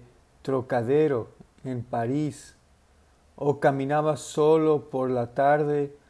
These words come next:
junto al majestuoso río Hudson por Riverside Drive en Nueva York, o mientras recorría la terraza del Hotel du Parc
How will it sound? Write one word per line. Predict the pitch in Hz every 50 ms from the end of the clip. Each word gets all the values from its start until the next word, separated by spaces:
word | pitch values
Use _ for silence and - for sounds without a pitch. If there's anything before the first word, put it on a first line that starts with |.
| _ _ _ _
junto | - - 147 156 165 165 160 170
al | 160 147
majestuoso | 143 139 127 123 143 131 - - - 147 147 151 147 - 160 143
río | 131 139 143 147 143 135
Hudson | 104 123 151 156 151 - - 151 120 110 107 101 - _ _ _ _ _ _ _ _ _ _ _ _ _ _ _ _ _ _ _ _ _ _ _ _ _ _ _
por | - 127 131 131 131 - - 127
Riverside | 127 143 165 160 160 147 - - - - 131 117 113 113 101 -
Drive | - 127 123 127 143 147 131 110 95 - - - - - _ - _ _ _ _ _ - - - - - -
en | - 135 123
Nueva | 123 120 117 113 113 113
York, | 110 117 139 147 151 127 117 - - - - _ _ _ _ - - - - _ _ _ _ _ _ _ _ _ -
o | - 139
mientras | 139 147 156 156 151 156 160 139 123
recorría | 151 151 123 - 151 147 131 139 147 170 185 190 196 196 185
la | 175 170 160 160 -
terraza | 160 147 127 143 170 180 180 175 180 - 180 170 170 165 165 _ _ _ _ _ _ _ _ _ -
del | 123 127 143 139 135
Hotel | 135 127 - - 160 165 170 170 170 170 - - - - - -
du | 123 139 143 123
Parc | - - 160 170 170 151 - - - -